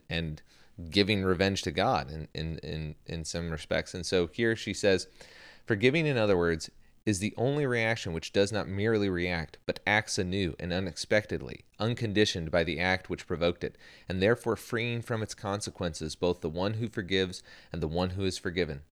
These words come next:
The freedom contained in Jesus' teachings of forgiveness is the freedom from vengeance, which encloses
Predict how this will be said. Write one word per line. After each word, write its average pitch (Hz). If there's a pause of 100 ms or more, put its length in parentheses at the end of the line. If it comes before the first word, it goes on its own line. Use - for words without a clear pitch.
(260)
The -
freedom 127
contained 117
in 95
Jesus' 107
teachings 98
of -
forgiveness 95
is 76
the -
freedom 104
from 85
vengeance, 78 (280)
which 98
encloses 123